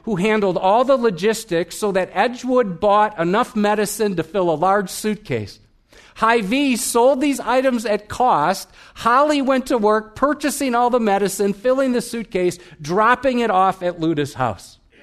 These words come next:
Sophia, <laughs> now down in South Carolina, gave Luda her parents' phone number in Ukraine, and incredibly, she knew where their church was in Lviv.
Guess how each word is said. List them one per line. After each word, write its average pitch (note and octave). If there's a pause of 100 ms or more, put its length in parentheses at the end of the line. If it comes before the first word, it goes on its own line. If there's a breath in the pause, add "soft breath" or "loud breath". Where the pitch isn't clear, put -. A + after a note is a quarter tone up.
(480 soft breath)
Sophia, A#3+ (120)
<laughs> D4
now G#3
down A3
in G#3+
South A#3+
Carolina, F3
gave A3
Luda G#3+ (140 loud breath)
her G#3+
parents' A#3+
phone C4
number G3
in C#4+
Ukraine, D#3 (260 loud breath)
and F3
incredibly, E3 (120)
she C#4
knew A3+
where G#3
their F3+
church -
was G#2+ (240 soft breath)
in D3
Lviv. C3